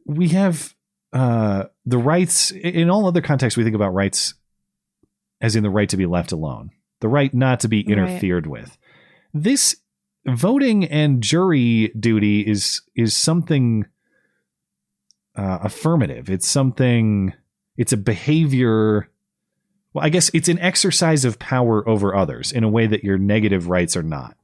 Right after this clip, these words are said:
Speaker 2: Yes,
Speaker 1: And,
Speaker 2: sure,
Speaker 1: and
Speaker 2: yeah.
Speaker 1: should we, we certainly grant that some people are better capable of exercising, not necessarily,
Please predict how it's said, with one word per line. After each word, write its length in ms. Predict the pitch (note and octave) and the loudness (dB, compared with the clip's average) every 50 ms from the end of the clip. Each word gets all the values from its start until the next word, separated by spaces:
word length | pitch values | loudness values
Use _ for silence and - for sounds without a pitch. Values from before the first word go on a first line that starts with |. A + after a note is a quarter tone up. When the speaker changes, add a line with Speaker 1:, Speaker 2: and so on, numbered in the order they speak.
| _ _ _ _ _ _ _ _ _ _ _ _ - | _ _ _ _ _ _ _ _ _ _ _ _ -8
Speaker 2:
Yes, 420 | F#3+ F#3 D#3+ - - - - - - | -6 -6 -6 -6 -8 -14 -18 -8 -2
Speaker 1:
And, 160 | D3 D#3 D#3 | 0 0 0
Speaker 2:
sure, 80 | D3 - | 0 0
Speaker 1:
and 160 | D3+ D#3 D3+ C#3+ | 0 0 2 2
Speaker 2:
yeah. 40 | |
Speaker 1:
should 340 | - - - - G3+ A3 G3+ | 2 0 2 2 2 0 0
we, 500 | F#3+ G3 G#3 G3 F#3+ F#3+ F#3 F3+ E3+ - _ _ _ _ _ _ _ _ _ _ _ _ _ _ _ _ _ _ _ _ _ _ _ _ _ _ _ _ _ _ _ _ _ _ _ _ _ - - F#3 D3 - C#3+ C#3 - | 0 0 0 2 2 2 2 2 0 -2 _ _ _ _ _ _ _ _ _ _ _ _ _ _ _ _ _ _ _ _ _ _ _ _ _ _ _ _ _ _ _ _ _ _ _ _ _ -18 -14 -14 -14 -12 -12 -8 -4
we 200 | C#3 C#3+ D#3+ D#3 | 0 2 2 2
certainly 440 | - - - C4+ E4 D4 G#3 D#3 | 2 2 2 2 2 2 2 2
grant 300 | B2 - A2 A2 G#2+ A2+ | 2 2 2 2 2 2
that 140 | - A#2+ - | 0 -2 -2
some 220 | - - C#3 C#3+ C#3 | 0 0 2 0 0
people 340 | - D#3 C#3 B2+ B2+ B2 | 0 0 0 0 0 -2
are 220 | A2+ A2+ A2 G#2+ F#2+ F2+ G#2 _ _ _ _ - | 0 0 0 0 -2 -4 -10 _ _ _ _ -10
better 340 | G#2 F#2+ A#2+ B2+ C3+ C3 | -4 -2 0 2 2 0
capable 520 | B2 - - C3+ C#3 C3+ A#2+ A2 A2 G#2 G2+ | -2 0 -2 -2 0 0 -2 0 2 2 2
of 120 | G2 F#2 | 2 2
exercising, 880 | G#2+ A2 - - - G2+ - - G2+ F#2+ F2+ F2 F#2 F2+ F2+ F2+ F2+ E2+ _ _ _ - - - - | 0 -2 -2 -2 -4 -2 -2 0 0 0 0 0 -2 -2 -2 -4 -4 -6 _ _ _ -20 -14 -6 -4
not 100 | D4+ D#4 | 0 0
necessarily, 480 | C4+ F#3 - F#3 E3+ C#3+ B2 G#2+ F#2+ | 2 2 2 2 2 2 2 0 -2